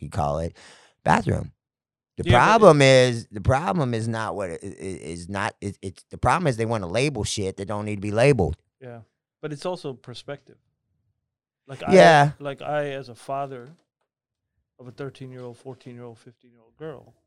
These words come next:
Speaker 2: I might have a different perspective.
Speaker 1: You might. You should.
Speaker 2: You know what I mean?
Speaker 1: Uh, yeah, you don't want some grown-ass man, uh, walking in the bathroom with your fourteen-year-old daughter to, when she's going to pee in a public restroom.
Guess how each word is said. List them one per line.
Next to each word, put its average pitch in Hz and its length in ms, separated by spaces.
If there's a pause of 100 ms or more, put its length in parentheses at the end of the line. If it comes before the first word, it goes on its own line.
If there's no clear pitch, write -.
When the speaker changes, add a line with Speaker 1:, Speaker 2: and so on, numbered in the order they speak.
(420)
Speaker 2:
I 139 80
might 135 300
have 123 180
a 120 40
different 113 340
perspective. - 460 (400)
Speaker 1:
You 110 140
might. - 240 (120)
You 120 120
should. - 340 (140)
Speaker 2:
You 143 80
know 156 60
what 156 80
I 156 40
mean? - 80
Speaker 1:
Uh, 135 180
yeah, 202 160
you 185 180
don't 175 220
want 147 300
some 131 240
grown-ass 117 500
man, 117 720 (480)
uh, 104 420
walking 107 560
in 110 140
the 110 80
bathroom 107 680
with 101 220
your 101 280
fourteen-year-old 98 760
daughter 95 600
to, 92 460
when 98 260
she's 98 240
going 90 240
to 85 60
pee 120 280
in 101 80
a 95 40
public 92 280
restroom. - 400